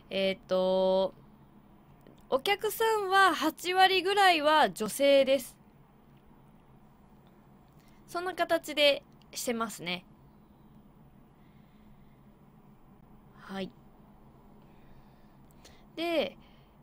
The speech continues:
まあ、骨セラピーっていう謳い文句で、私たちちょっと施術をさせてもらってるんですけれども、「骨セラピーって何？」ってよく言われるんですね。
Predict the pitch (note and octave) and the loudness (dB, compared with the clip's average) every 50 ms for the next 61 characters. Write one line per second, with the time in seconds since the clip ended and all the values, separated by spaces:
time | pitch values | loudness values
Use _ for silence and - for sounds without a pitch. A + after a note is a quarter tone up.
0 | - - - F#4+ F#4+ F4+ C#4+ G3+ - - C#4 D4+ D#4+ F#4 A4+ - D5+ D#5 D#5 D5 | -20 -16 -8 -4 -2 0 0 0 2 2 2 2 2 0 0 2 4 4 4 4
1 | A#4+ - - A#3 G#3+ G#3 - - - G3+ G3 F#3+ F#3+ F#3+ F#3+ F#3+ F#3 - G3+ G3+ | 2 0 -4 -6 -6 -6 -8 -4 -2 0 0 2 0 0 0 -2 -2 -4 -6 -4
2 | - A#3 A3+ A#3 A#3 A#3 A#3+ B3 B3+ B3 A#3 A#3 - D#3 - F3 F3+ F3 E3 D#3 | -2 0 0 0 0 0 -2 -2 -4 -4 -6 -8 -8 -4 -2 0 2 2 0 0
3 | - - - - _ _ F#3 F#3 - G3 G3+ G3 - - F3 E3+ - - - C3+ | -2 -6 -12 -20 _ _ -10 -6 -6 -6 -6 -6 -6 -8 -10 -10 -10 -14 -14 -14
4 | C#3+ C#3 G#2 - - - - _ - _ _ - - _ - F#3+ - - - - | -14 -14 -14 -16 -20 -20 -20 _ -20 _ _ -20 -20 _ -16 -16 -14 -14 -16 -14
5 | - F#3+ F3 F#3 G3 F#3 - G3 G3 G3 G3+ G3 G#3 G3 - G#3+ G3 G3 G3 F#3+ | -14 -14 -12 -12 -12 -12 -10 -6 -6 -4 -4 -6 -8 -12 -12 -12 -10 -8 -8 -8
6 | G3+ G3 G3 G3+ G3+ F#3+ - - G3+ F#3+ G#3 G3+ G3 F#3 E3 F3 E3+ - - - | -6 -6 -6 -6 -8 -8 -10 -10 -8 -6 -6 -8 -8 -8 -8 -10 -10 -12 -16 -14
7 | D#3 E3+ E3 D#3+ D#3 D#3+ D#3+ E3+ F#3 G#3 A3+ A3 G3 D3+ A2 - _ _ - _ | -12 -10 -10 -10 -10 -12 -14 -10 -8 -6 -4 -4 -4 -6 -8 -14 _ _ -20 _
8 | - - _ _ _ _ _ - _ - - - - - - - - - - - | -20 -20 _ _ _ _ _ -20 _ -20 -20 -20 -20 -20 -20 -20 -20 -20 -20 -20
9 | - - - - _ _ - _ - - _ - - - C4+ C#4 D#4+ F#4 - - | -20 -20 -20 -20 _ _ -20 _ -20 -20 _ -20 -10 -8 -6 -4 -4 -2 -2 -2
10 | A#4 B4+ B4 - - - A3+ A3+ - - - F3+ E3+ E3+ F#3 A3+ C#4 F4 F4+ D4 | 0 0 0 -2 -2 -6 -8 -8 -10 -10 -12 -12 -10 -8 -2 0 0 0 0 -2
11 | G#3 - - - - - _ _ - A#3 C#4 C#4 - G3 F#3+ G#3 A3+ A#3+ C4+ C#4 | -4 -6 -12 -20 -20 -20 _ _ -4 -4 -2 -2 -2 -2 0 2 4 6 6 6
12 | C4 A3 F3+ D#3+ D3+ - - F3 E3+ F3+ B3 | 6 2 -2 -8 -12 -14 -14 -12 -12 -12 -12